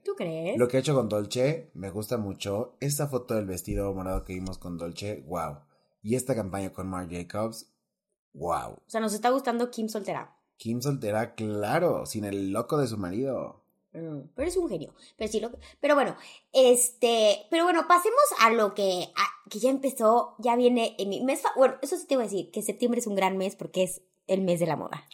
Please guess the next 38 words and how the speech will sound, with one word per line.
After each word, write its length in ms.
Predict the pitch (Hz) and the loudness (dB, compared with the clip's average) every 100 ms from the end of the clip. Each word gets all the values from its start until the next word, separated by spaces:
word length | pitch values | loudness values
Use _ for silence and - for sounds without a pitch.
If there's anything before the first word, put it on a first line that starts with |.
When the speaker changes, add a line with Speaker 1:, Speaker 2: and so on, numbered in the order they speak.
| - | -2
Speaker 2:
Y 140 | 139 | 0
de 80 | 160 | 2
September 560 | 151 156 185 180 185 | 2 2 4 4 6
issue, 400 | 170 180 - 147 | 6 4 2 2
claro, 300 | - 151 170 | 4 6 6
yo 160 | 151 147 | 6 4
pues 140 | 160 | 2
no 140 | 165 165 | 0 4
sé 140 | 190 | 6
por 200 | 160 160 | 8 6
qué 140 | 180 156 | 8 8
dudamos 520 | 151 143 139 143 143 | 10 8 8 6 6
esto 260 | 139 - - | 4 4 6
todavía, 440 | 139 135 131 127 120 | 10 10 10 10 10
Speaker 1:
Pero 120 | 330 | 10
Speaker 2:
este 120 | 339 | 10
Speaker 1:
bueno, 60 | 254 220 | 10 10
Speaker 2:
grado 100 | - | 12
de 40 | 359 427 | 10 10
Speaker 1:
repasemos 120 | 508 | 8
Speaker 2:
este 120 | 508 | 10
Speaker 1:
rápido 280 | 349 339 349 | 8 8 4
porque 200 | 294 220 | 2 0
si 60 | 226 | 0
nos 120 | 220 | 2
clavamos 340 | 240 233 320 269 | 6 6 6 2
en 100 | 233 | 0
este 160 | 226 | -2
tema 220 | 226 226 | -2 -2
nunca 300 | 214 202 190 196 | -2 -2 0 0
vamos 180 | 175 | 0
a 40 | 175 | -6
acabar. 360 | 156 135 - - | -6 -6 -6 -2
Pero 180 | 254 262 | 4 4
acaba 320 | 262 330 381 | 8 8 8
de 120 | 277 | 6
ser 340 | - 185 175 - | 4 4 4 0
Fashion 360 | 226 240 285 | -2 0 -2